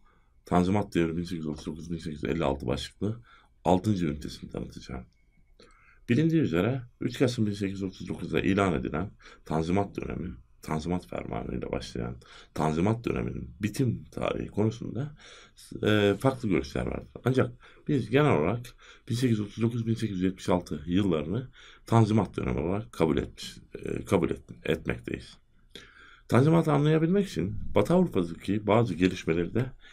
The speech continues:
bilmek gerekir. Özellikle Avrupa'da feodalitenin yıkılışı ve bazı değerlerin yükselmesiyle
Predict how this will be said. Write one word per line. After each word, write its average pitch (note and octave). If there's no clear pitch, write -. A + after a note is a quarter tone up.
bilmek G2
gerekir. -
Özellikle C#3+
Avrupa'da G#2
feodalitenin G#2
yıkılışı F2
ve A2+
bazı G#2
değerlerin F#2
yükselmesiyle F#2+